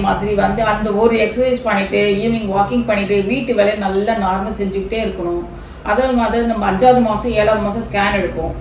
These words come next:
ஒன்பதாவது மாசம் ஒரு ஸ்கேன் எடுப்போம். அந்த ஸ்கேன் எடுக்கும்போது தண்ணி சத்து கரெக்டா இருக்குது, ஒரு பன்னெண்டுக்கு குறையல, குழந்தை நல்லா உள்ள உலாவிட்டே இருக்குது, பெண்ணுக்கும் எந்த விதமான பிரச்சனையும் இல்ல, கம்ஃபர்டபுளா இருக்கிறாங்க, டெலிவரி டேட் வரைக்கும் எந்த விதமான தொந்தரவும் இல்ல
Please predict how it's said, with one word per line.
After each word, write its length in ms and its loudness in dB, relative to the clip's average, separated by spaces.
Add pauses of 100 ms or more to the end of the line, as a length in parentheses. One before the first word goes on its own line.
(100)
ஒன்பதாவது 400 4
மாசம் 180 -2
ஒரு 100 -4
ஸ்கேன் 260 -2
எடுப்போம். 320 -6 (460)
அந்த 120 0 (100)
ஸ்கேன் 300 2
எடுக்கும்போது 400 2 (120)
தண்ணி 260 4
சத்து 260 -2
கரெக்டா 380 4
இருக்குது, 300 0 (200)
ஒரு 200 -2
பன்னெண்டுக்கு 380 2 (100)
குறையல, 360 2 (720)
குழந்தை 320 6
நல்லா 240 2
உள்ள 120 0 (100)
உலாவிட்டே 420 2
இருக்குது, 320 -2 (320)
பெண்ணுக்கும் 400 4
எந்த 180 0
விதமான 240 0 (100)
பிரச்சனையும் 460 0
இல்ல, 100 0 (180)
கம்ஃபர்டபுளா 580 2
இருக்கிறாங்க, 360 -2 (540)
டெலிவரி 400 6
டேட் 240 2
வரைக்கும் 300 2
எந்த 180 2
விதமான 280 0
தொந்தரவும் 440 0
இல்ல 120 -2